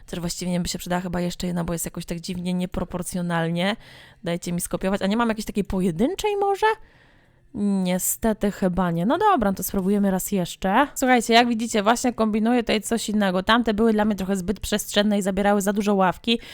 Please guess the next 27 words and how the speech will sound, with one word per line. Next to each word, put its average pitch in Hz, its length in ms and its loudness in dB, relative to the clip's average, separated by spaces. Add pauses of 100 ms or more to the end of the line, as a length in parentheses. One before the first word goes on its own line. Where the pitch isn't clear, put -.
(200)
I 240 80 2
myślę, 226 200 0
że 226 80 0
naszej 214 240 -2
Caroline 208 380 2
nie 208 80 2
siedziałoby 208 400 2
się 208 120 -2
na 208 80 2
nich 190 140 0
wygodnie. 180 580 0 (420)
Zobaczymy, 220 500 0
jak 214 100 2
będzie 196 180 -2
tutaj 202 260 -2
teraz 190 300 0
z - 60 -4
tymi. 214 380 0
Nie, 277 120 6
może 277 180 4
nie 349 80 6
idzie 240 120 2
w 247 60 2
ogóle 277 200 6
na - 40 4
tym 233 160 0
usiąść. - 720 -2